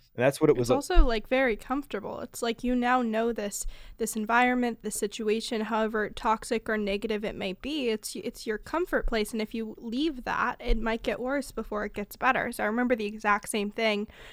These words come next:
Speaker 2: when I was suicidally depressed. I was like, "Yes, this is the worst I've ever felt, but if I try and change anything,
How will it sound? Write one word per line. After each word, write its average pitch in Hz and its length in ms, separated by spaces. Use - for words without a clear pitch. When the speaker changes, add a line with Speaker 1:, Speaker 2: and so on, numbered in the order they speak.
Speaker 2:
when 220 120
I 214 80
was 208 120
suicidally 208 540
depressed. - 500
I 190 60
was 196 160
like, 202 200
"Yes, 202 220
this 214 180
is 208 100
the 196 100
worst 196 280
I've 190 120
ever 190 200
felt, 233 540
but 226 120
if 202 140
I 196 80
try 208 240
and 196 160
change 254 360
anything, 202 520